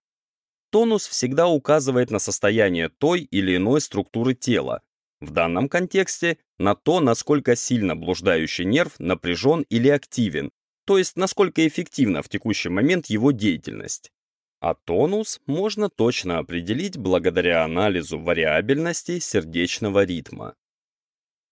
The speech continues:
Место в центральной нервной системе и задачи блуждающего нерва. Как мы уже говорили,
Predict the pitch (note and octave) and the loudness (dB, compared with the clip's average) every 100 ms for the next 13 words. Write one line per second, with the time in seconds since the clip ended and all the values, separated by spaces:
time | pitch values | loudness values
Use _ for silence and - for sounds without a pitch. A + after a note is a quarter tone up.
0 | _ _ _ _ _ _ F2 G2 G2 - | _ _ _ _ _ _ -2 0 0 0
1 | D#2 - - F2+ E2+ F#2 E2+ D#2+ D#2 E2 | -8 -8 -4 -4 0 0 0 -2 -2 0
2 | E2+ D#2 D2 - D2+ - - G2 C#3+ E3+ | -2 -2 -8 -8 -8 -12 -4 -2 0 -2
3 | D#3+ _ E2+ F2 E2 D#2 F#2 - C#3 C3 | -8 _ -8 -2 -2 2 0 2 -2 0
4 | F#2+ - D#2 D#2+ D#2+ - F2+ F#2+ F#2 D#2 | -4 -2 -2 -2 -2 0 2 2 2 0
5 | A#1+ G#1+ _ _ _ _ _ _ _ _ | -6 -10 _ _ _ _ _ _ _ _
6 | _ _ _ _ _ _ _ _ G3 - | _ _ _ _ _ _ _ _ -2 2
7 | D3 A2 F#2+ E2 E2 G#2 F3+ F3 E3+ | 2 2 2 0 2 2 2 -2 -4